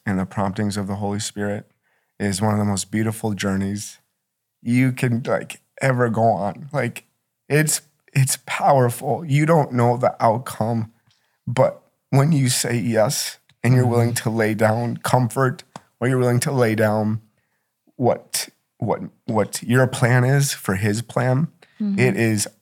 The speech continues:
Speaker 1: unbelievable. Um,
Speaker 3: Mm-hmm.
Speaker 1: I think the reason why I'm so emotional is I'm just finishing up my sixth or seventh summer of travel ministry to, to, to teenagers, and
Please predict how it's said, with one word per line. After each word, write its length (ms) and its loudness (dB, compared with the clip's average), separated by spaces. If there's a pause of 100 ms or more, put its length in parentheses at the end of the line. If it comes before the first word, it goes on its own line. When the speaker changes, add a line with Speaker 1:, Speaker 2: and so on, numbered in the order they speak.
Speaker 1:
unbelievable. 1040 2 (180)
Um, 380 -2 (480)
Speaker 3:
Mm-hmm. 140 -2
Speaker 1:
I 80 6
think 300 4
the 60 2
reason 220 4
why 120 4
I'm 100 0
so 220 0
emotional 560 -2
is 320 -4 (560)
I'm 120 4
just 220 2
finishing 460 2
up 160 2
my 400 -2 (160)
sixth 720 -4 (200)
or 80 -2
seventh 440 2
summer 560 0 (360)
of 140 -2
travel 400 2
ministry 520 -2
to, 280 -6 (200)
to, 340 -4 (1600)
to 120 2
teenagers, 1000 0
and 340 0